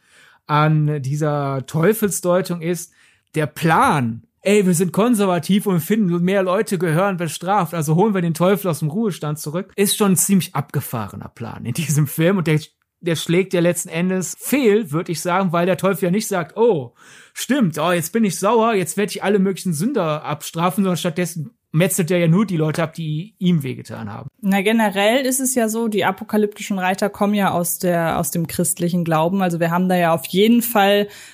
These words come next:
Speaker 2: eine, ähm, eine Verankerung in der Bibel mehr oder weniger, was ja auch daran liegt, das ist ja jetzt nicht nur auf symbolischer Ebene, weil die, ich weiß nicht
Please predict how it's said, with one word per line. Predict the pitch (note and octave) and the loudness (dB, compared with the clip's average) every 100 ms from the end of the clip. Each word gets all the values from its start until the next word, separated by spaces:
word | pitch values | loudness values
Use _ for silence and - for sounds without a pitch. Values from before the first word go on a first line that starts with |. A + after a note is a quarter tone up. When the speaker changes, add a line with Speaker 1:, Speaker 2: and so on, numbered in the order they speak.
| _ | _
Speaker 2:
eine, | E3+ F#3+ G3+ F#3 F3+ F3+ F3 F#3+ | 0 2 2 2 0 0 -2 -6
ähm, | - F3 E3+ E3 E3 D#3+ F3 _ _ _ | -4 -2 -2 -4 -6 -8 -12 _ _ _
eine | E3+ F3+ F3 E3 E3 E3 - - F#2 G2 | -4 -2 -2 -4 -6 -8 -12 -14 -16 -10
Verankerung | - G3 - F3+ A3 A#3 G#3 G3+ G3+ G3+ G#3 - _ _ _ _ - | -4 -2 -2 -2 -2 -2 0 -2 -2 -4 -6 -12 _ _ _ _ -4
in | F#3+ A3+ B3+ B3+ B3 F#3 | 2 4 4 2 -2 -4
der | A3+ A3 | -2 -2
Bibel | A#3+ C4+ C#4+ | 0 -2 0
mehr | B3+ B3+ | 0 0
oder | B3 A#3+ | -2 -2
weniger, | A#3+ A3+ G3+ | -2 0 0
was | A3+ | 0
ja | B3+ F3 | 0 -2
auch | - | -2
daran | G#3+ G#3 G#3+ G3 | 0 0 0 0
liegt, | F#3+ A#3+ C4 G3 | 0 0 0 -4
das | F#3 | -2
ist | F#3+ | 0
ja | G3+ | 2
jetzt | F#3+ - | 2 0
nicht | G#3 | -2
nur | G#3 F3+ | 0 -2
auf | F3 | -2
symbolischer | - D#3+ F3+ A#3+ A#3+ A3 | -2 -2 0 -2 -2 -2
Ebene, | G3+ G#3+ G#3+ G3+ | 0 0 0 0
weil | F#3 | 0
die, | F3 E3+ | 0 -2
ich | D#3+ E3 G#2 - E3 | -4 -8 -8 -10 -6
weiß | F3+ F3 | -4 -2
nicht | F#3 C#3+ | -4 -8